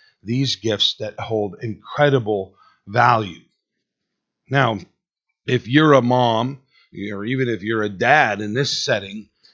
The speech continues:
and someone gives you these gifts, they're gonna feel awkward, okay? I don't know if you've ever had certain gifts to you where you open it up and you're thinking, like,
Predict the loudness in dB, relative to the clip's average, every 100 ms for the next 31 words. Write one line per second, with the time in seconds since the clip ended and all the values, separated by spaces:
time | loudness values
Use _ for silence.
0 | _ -10 -4 0 4 4 4 2 0 0
1 | -2 -4 -4 -4 -2 -2 -2 -4 -6 _
2 | _ _ _ _ 0 2 2 4 4 2
3 | -2 -2 -2 -2 -2 -2 -4 -12 -12 -20
4 | _ _ _ _ -4 0 0 -4 _ _
5 | _ _ -10 -4 -2 0 0 0 -2 -2
6 | 0 -2 -6 -16 -20 -20 _ 0 0 -2
7 | 0 4 6 4 0 0 0 0 -2 -4
8 | -2 0 2 0 -2 _ _ _ -2 0
9 | 2 4 4 2 0 2 0 -2 -4 -6
10 | -8 -10 -8 -6 -4 -4 -8 -20